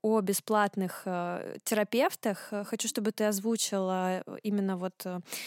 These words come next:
да, эти <laughs> инстанции, в которые можно обратиться, загуглить, найти, а, чтобы, э,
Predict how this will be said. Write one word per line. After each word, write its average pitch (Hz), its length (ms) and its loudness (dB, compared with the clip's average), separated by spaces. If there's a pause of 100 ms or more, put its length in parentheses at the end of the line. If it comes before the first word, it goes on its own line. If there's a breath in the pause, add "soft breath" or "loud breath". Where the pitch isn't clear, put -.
(160 loud breath)
да, 214 200 4
эти 202 260 2
<laughs> - 60 0
инстанции, 233 580 6
в - 40 -4
которые 214 340 6
можно 208 300 4
обратиться, 202 540 0
загуглить, 202 580 0
найти, 247 680 2
а, 185 300 -2
чтобы, 190 320 -2
э, 190 480 0